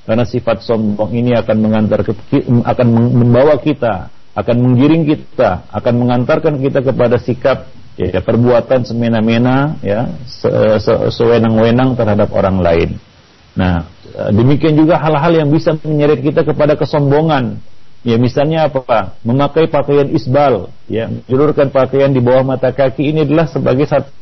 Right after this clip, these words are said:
sa-, merupakan salah satu tanda kesombongan. Maka Allah Subhanahu wa taala melarang kita dari perbuatan itu. Nabi sallallahu alaihi wasallam mengatakan, "Man jarra thawbahu khay-, khuyala," ya, "lam yandurillahu, lam yandurillahu ilaihi yaumal qiyamah."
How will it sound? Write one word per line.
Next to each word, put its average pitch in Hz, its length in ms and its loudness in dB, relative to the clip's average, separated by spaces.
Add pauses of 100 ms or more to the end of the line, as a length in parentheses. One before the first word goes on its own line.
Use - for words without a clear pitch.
(160)
sa-, 147 160 -2 (340)
merupakan 147 380 2
salah 143 240 2
satu 147 240 0
tanda 139 400 2
kesombongan. 139 800 0 (400)
Maka 123 240 -2
Allah 151 240 2
Subhanahu 143 400 2
wa 139 80 0
taala 147 160 0
melarang 147 480 0
kita 156 480 0
dari 135 240 2
perbuatan 131 640 0
itu. 131 400 -2 (400)
Nabi 139 240 2
sallallahu 139 520 2
alaihi 135 160 4
wasallam 135 440 0
mengatakan, 135 800 0
"Man 135 280 2
jarra 143 480 2
thawbahu 143 640 2
khay-, 147 320 0 (240)
khuyala," 135 640 2 (480)
ya, 127 240 -2 (480)
"lam 165 160 2
yandurillahu, 151 1000 2
lam 165 200 2
yandurillahu 151 760 2
ilaihi 139 360 4
yaumal 131 360 2
qiyamah." 120 680 0